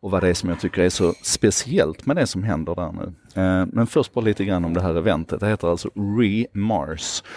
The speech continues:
Och det är en, en öppen variant av Jeff Bezos, eh, privata lilla lekstuga som han har haft i ett antal år. En konferens som heter mars. Det står alltså för Machine Learning, Automation,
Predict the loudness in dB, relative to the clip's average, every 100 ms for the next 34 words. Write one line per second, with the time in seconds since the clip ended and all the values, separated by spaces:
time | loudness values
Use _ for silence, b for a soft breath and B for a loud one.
0 | B B B -8 -2 -2 2 4 4 2
1 | 0 0 0 -2 -2 -2 -2 -2 0 0
2 | 2 0 2 2 0 -2 -2 0 0 2
3 | 2 0 0 0 2 -2 -4 -6 -6 -8
4 | -6 -4 -4 -4 -2 0 2 2 0 2
5 | 2 0 -2 0 2 4 2 0 -2 -2
6 | 0 0 -2 -4 -2 -2 -2 0 2 2
7 | 0 0 0 2 0 2 -2 0 0 0
8 | 0 -4 -2 0 2 2 0 -2 -2 -2
9 | B B B B -2 0 0 0 0 2
10 | 2 0 -4 -4 -2 0 0 0 0 0
11 | 0 0